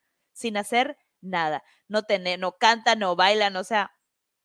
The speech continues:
nada más existen y viendo su reality show, o sea, como que el puro chisme es como, como estar viendo a la ventana lo que hace el vecino, pues de eso se han hecho millonarias.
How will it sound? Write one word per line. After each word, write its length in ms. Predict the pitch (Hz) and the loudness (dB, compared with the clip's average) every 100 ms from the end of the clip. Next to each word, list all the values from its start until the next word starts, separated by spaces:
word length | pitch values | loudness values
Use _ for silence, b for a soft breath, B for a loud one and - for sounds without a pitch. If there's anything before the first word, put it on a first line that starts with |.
| _ _ _ | _ _ _
nada 280 | 208 220 240 | 0 2 4
más 200 | 240 247 | 2 0
existen 680 | - 185 - 247 - 277 262 | -6 -8 -10 -10 -4 -4 -4
y 120 | 196 190 | -12 -6
viendo 300 | 196 214 240 | -6 -6 -8
su 120 | 214 | -6
reality 440 | 185 190 202 180 | -2 0 -2 -8
show, 400 | 170 - 196 226 | -12 -2 0 2
o 80 | 208 | 0
sea, 160 | 190 180 | -4 -10
como 240 | 180 165 | -10 -14
que 80 | - | -14
el 80 | 170 | -10
puro 160 | 214 196 | -8 -8
chisme 480 | - 226 202 214 | -8 -12 -10 -10
es 100 | 208 | -10
como, 380 | - 165 156 139 | -8 -6 -6 -8
como 200 | - 151 | -12 -16
estar 200 | 165 202 | -8 -8
viendo 280 | 190 190 196 | -4 -4 -2
a 220 | 185 - | -4 -4
la 80 | 165 | -4
ventana 420 | 156 160 185 175 | -6 -4 -4 -2
lo 100 | 165 | -6
que 100 | 143 | -8
hace 140 | 175 190 | -10 -8
el 60 | |
vecino, 520 | 156 143 185 185 208 202 | -12 -12 -12 -6 -6 -6
pues 280 | 160 - | -12 -10
de 180 | 170 165 | 0 2
eso 160 | 196 226 | 2 -4
se 140 | - | -8
han 100 | 175 | -6
hecho 220 | 185 233 | -6 -8
millonarias. 960 | 202 185 180 175 208 349 233 - - | -10 -6 -4 -2 0 0 -2 -4 -16